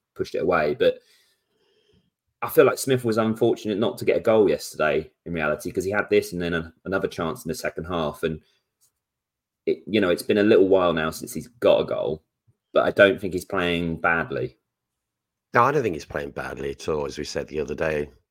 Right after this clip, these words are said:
Speaker 2: on the last podcast, that he, he was still contributing massively to this team, because if you take him out, you haven't got that little shit up front, which the opposition will call him, because he is a pain in the arse. He just holds the ball up. He does all the ugly things that you want.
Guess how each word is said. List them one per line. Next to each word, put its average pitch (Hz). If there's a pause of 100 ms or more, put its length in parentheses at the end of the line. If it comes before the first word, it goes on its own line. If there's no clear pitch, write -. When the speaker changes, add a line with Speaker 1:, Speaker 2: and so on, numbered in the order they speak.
Speaker 2:
on 71
the 71
last 78
podcast, 73
that 76
he, 87
he 101
was 101
still 90
contributing 78
massively -
to -
this 73
team, 65
because 69
if 85
you 95
take 90
him 80
out, 67
you 80
haven't 82
got 76
that 71
little 78
shit - (120)
up 76
front, 58 (260)
which -
the 82
opposition 78
will 65
call 65
him, 64 (460)
because 90
he 104
is 85
a 87
pain 90
in 80
the 85
arse. 76
He 78
just 87
holds 80
the 80
ball 82
up. 80
He 78
does 82
all 98
the 87
ugly 82
things 78
that 73
you 69
want. 85